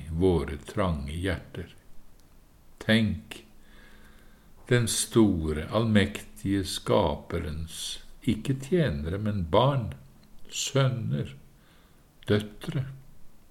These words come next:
Vi kan fatte noe av hvor stort dette er,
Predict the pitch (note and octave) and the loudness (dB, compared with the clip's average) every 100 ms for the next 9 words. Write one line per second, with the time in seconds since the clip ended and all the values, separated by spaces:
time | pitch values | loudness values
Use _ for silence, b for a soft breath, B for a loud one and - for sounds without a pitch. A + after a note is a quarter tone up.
0 | - - - - - - - - - - | -20 -20 -20 -20 -20 -20 -20 -20 -20 -20
1 | - - - - - - - - - E2 | -20 -20 -20 -20 -20 -20 -20 -14 -4 0
2 | F#2+ E2+ - E2+ - E2+ F2+ E2 C#2+ D#2 | 2 0 0 -2 0 2 4 2 0 0
3 | E2+ G2+ A2 G#2+ - G2+ G#2 G#2 G#2+ G#2 | 0 2 0 0 -2 -2 0 2 2 2
4 | G#2 F#2 G2 | 2 2 0